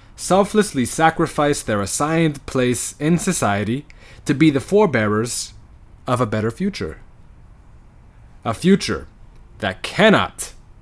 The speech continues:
be materialized without drastic and violent opposition. This only scratches the surface of the minds of these disgusting humans.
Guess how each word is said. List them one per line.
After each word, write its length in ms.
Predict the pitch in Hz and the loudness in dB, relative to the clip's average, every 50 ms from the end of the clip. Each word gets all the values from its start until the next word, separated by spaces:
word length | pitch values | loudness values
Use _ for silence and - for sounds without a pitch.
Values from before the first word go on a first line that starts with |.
| - - - | -20 -16 -6
be 140 | - 131 127 | -4 -2 -2
materialized 880 | 147 143 - - 135 120 107 101 92 90 85 85 92 101 - - - - - - - - - - - - - - - - | -2 -4 -2 -2 0 0 0 -2 -4 -6 -8 -8 -8 -10 -12 -14 -16 -20 -20 -20 -20 -20 -20 -20 -20 -20 -20 -20 -16 -6
without 400 | - 139 117 - 104 92 - - | -4 -4 -2 -2 -4 -4 -4 -6
drastic 680 | - 104 120 127 - - - - 135 127 - - - - - - - - - - - - | -8 -4 -2 -2 -2 -2 -4 -4 -4 -4 -4 -8 -16 -20 -20 -20 -20 -20 -18 -16 -10 -8
and 180 | 101 92 90 | -8 -6 -6
violent 680 | 82 85 113 117 127 123 113 101 87 76 - - - - - - - - - | -6 -4 -2 0 0 0 -2 -2 -6 -8 -12 -16 -16 -16 -20 -20 -20 -8 -6
opposition. 680 | 101 95 - 101 92 98 98 - - - 78 - - - - - - - - - - - - - - - - - - - - - - - - - - - - - - - - - - - - - - - | -6 -6 -4 -6 -6 -6 -6 -6 -8 -10 -14 -18 -20 -20 -20 -20 -20 -20 -20 -20 -20 -20 -20 -20 -20 -20 -20 -20 -20 -20 -20 -20 -20 -20 -20 -18 -18 -18 -18 -18 -18 -20 -20 -20 -20 -20 -20 -18 -2 2
This 560 | 139 180 175 143 - - - - - - - - - - - - - - - | 4 4 4 4 2 0 -4 -6 -8 -12 -16 -20 -20 -20 -20 -20 -14 -4 0
only 240 | 127 135 135 127 120 | 0 2 2 0 -2
scratches 540 | - - - 135 127 123 - - 127 120 | -4 -4 -4 -4 -4 -4 -6 -8 -8 -6
the 100 | 113 113 | -6 -6
surface 640 | 104 - - 123 120 - 123 127 135 - - - - - - - - - - - - - | -6 -4 -4 -4 -4 -4 -6 -8 -8 -8 -12 -14 -16 -20 -20 -20 -20 -20 -20 -20 -20 -12
of 200 | - 120 127 131 | -8 -6 -6 -4
the 60 | 139 139 | -2 -2
minds 720 | 135 117 107 104 101 98 98 98 - - - - - - - - - - - | -2 -2 -2 -2 -4 -4 -6 -6 -8 -10 -14 -16 -18 -20 -20 -20 -20 -10 -8
of 180 | 117 101 98 | -8 -8 -6
these 220 | 104 107 104 95 - | -6 -6 -6 -6 -8
disgusting 760 | 101 95 - - - 113 101 - - - 110 98 95 95 - - - | -12 -12 -12 -10 -8 -8 -10 -8 -8 -8 -8 -8 -8 -8 -12 -16 -12
humans. 640 | - 127 117 104 95 82 71 71 - - - - | -6 -4 -4 -4 -4 -6 -10 -14 -16 -18 -18 -18